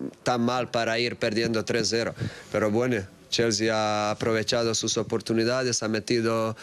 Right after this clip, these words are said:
tres goles, pero no dejamos de creer. Eh, cre-, creamos que, eh, creímos que podemos dar la vuelta a esta eliminatoria y, y hemos dado, y hemos dado con el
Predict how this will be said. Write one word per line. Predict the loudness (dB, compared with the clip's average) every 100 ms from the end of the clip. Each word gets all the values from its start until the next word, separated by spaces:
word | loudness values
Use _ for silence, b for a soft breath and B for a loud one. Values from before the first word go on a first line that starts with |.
| B B B
tres | 0 0 2
goles, | 2 2 0
pero | -2 -2 0
no | 0 0 0 0
dejamos | -2 -2 0 0
de | -2 0
creer. | 0 0 -2 B B B B -2
Eh, | 0 2 2 0 0
cre-, | 0 0 0 -2 -2
creamos | 0 2 0 0 0 0
que, | 0 2 2 2 2 0 -4 B B B B -6 0
eh, | 2 2 0
creímos | 0 2 0 0
que | 0 0 -2 0
podemos | 0 2 0 0
dar | 0
la | 0
vuelta | 0 0 0 0 0 0 0 0
a | 0
esta | 0 0
eliminatoria | 0 2 0 0 0 2 0 -2 -6 -12 -2
y, | 0 2 2 2 0 0
y | 0 2
hemos | 0 0
dado, | 0 0 -4 -6
y | -2
hemos | 0 2
dado | 2 0 0 0
con | 0
el | 0 0 -2